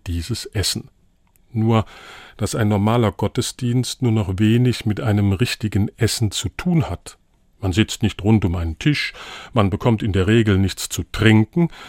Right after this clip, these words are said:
und das Essen ist reduziert auf eine kleine weiße Oblate, die irgendwie nach nichts schmeckt.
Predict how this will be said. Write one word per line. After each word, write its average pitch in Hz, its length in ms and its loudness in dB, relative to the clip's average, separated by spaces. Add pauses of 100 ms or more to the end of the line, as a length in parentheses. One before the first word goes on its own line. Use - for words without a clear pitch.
(340)
und 117 280 -2
das 107 140 -2
Essen 170 380 2
ist 139 200 -4
reduziert 131 680 0
auf 113 160 -2
eine 95 220 0
kleine 120 680 0
weiße 98 420 -2
Oblate, 95 800 0
die 107 300 -2
irgendwie 98 400 0
nach 90 200 -4
nichts - 460 -6
schmeckt. - 640 -8